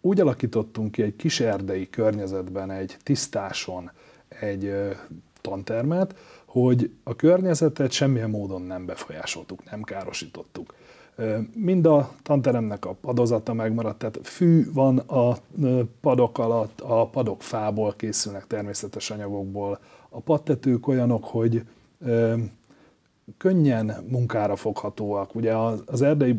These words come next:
ö, kerti bútorokkal gyakran az a baj, hogy egyenletlen a felületük. Hát mi erre nagyon vigyáztunk, hogy ez ne így legyen. A padok belsejében a taneszközök tárolására fiókok találhatók,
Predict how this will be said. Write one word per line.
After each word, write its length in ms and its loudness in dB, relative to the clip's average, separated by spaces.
ö, 340 2
kerti 280 0
bútorokkal 640 2
gyakran 360 0
az 140 0
a 60 0
baj, 280 -2
hogy 240 -2
egyenletlen 580 -2
a 80 -6
felületük. 560 -6
Hát 160 -6
mi 80 -2
erre 160 0
nagyon 300 2
vigyáztunk, 560 -6
hogy 140 -4
ez 120 -4
ne 160 -6
így 200 -4
legyen. 420 -4
A 260 -2
padok 340 0
belsejében 760 0
a 140 -4
taneszközök 680 -4
tárolására 760 -2
fiókok 560 -2
találhatók, 840 -8